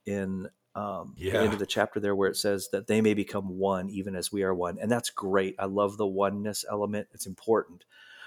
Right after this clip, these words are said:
Speaker 1: But to me, the bigger statement was Jesus praying, and that they would believe,
Speaker 2: Yeah,
Speaker 1: "Father,
Speaker 2: yeah.
Speaker 1: that you love them as much as you love me."
Speaker 2: Whew.
Speaker 1: I mean,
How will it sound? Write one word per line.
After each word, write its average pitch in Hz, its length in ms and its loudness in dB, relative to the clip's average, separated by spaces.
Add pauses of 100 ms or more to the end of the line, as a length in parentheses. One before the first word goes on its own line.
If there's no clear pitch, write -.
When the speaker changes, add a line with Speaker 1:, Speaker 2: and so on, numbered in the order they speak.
(140)
Speaker 1:
But - 180 0
to 113 80 2
me, 123 220 4
the 104 140 0
bigger 113 680 4
statement 101 680 0
was 98 380 -2
Jesus 101 400 -2
praying, 90 680 -2 (500)
and 98 180 2
that 98 180 2
they 110 160 8
would 113 180 2
believe, 98 140 2
Speaker 2:
Yeah, 104 220 2
Speaker 1:
"Father, 101 380 2
Speaker 2:
yeah. 85 60 0
Speaker 1:
that 90 140 -4
you 98 100 -4
love 95 320 2
them 92 140 -4
as 92 200 -6
much 95 180 -8
as 92 100 -10
you 92 80 -6
love 90 300 -4
me." 95 360 -10
Speaker 2:
Whew. 311 360 4 (300)
Speaker 1:
I 104 60 -2
mean, 98 420 -2